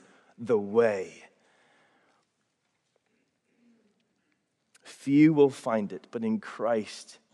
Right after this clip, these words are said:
we have. Jesus wants us to endure. He's adjusting our expectations. He's preparing us for the way of the kingdom. It's either one or the other. There's no middle ground.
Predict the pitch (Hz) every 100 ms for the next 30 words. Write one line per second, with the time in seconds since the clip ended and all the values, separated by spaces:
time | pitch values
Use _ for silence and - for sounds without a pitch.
0 | _ _ - 101 - - 82 - - _
1 | _ _ _ _ _ _ _ _ _ _
2 | _ _ - 131 139 127 - 117 113 110
3 | - 113 101 95 104 101 123 156 160 135
4 | 185 190 190 165 151 160 156 165 139 -
5 | 165 151 143 127 165 - 180 - 180 202
6 | 220 208 208 - 185 170 165 185 202 185
7 | 175 - - 151 160 - 208 202 160 156
8 | - 180 220 226 214 180 180 196 220 220
9 | 208 - - 170 185 180 185 170 156 175
10 | 147 180 208 220 208 202 185 156 160 147
11 | 113 87